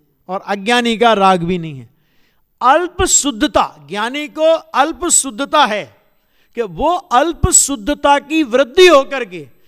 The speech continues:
वो शुद्धता के अंश बढ़ते बढ़ते पूर्णता को प्राप्त होंगे।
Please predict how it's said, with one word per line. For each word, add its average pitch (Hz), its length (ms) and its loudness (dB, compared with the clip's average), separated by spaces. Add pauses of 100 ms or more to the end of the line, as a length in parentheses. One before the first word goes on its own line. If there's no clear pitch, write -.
(160)
वो 262 120 -6
शुद्धता 247 580 0
के 302 180 -4
अंश 294 400 -2
बढ़ते 262 420 -4
बढ़ते 247 420 -6 (460)
पूर्णता 254 520 0
को 226 160 -6
प्राप्त 208 360 0
होंगे। 185 560 2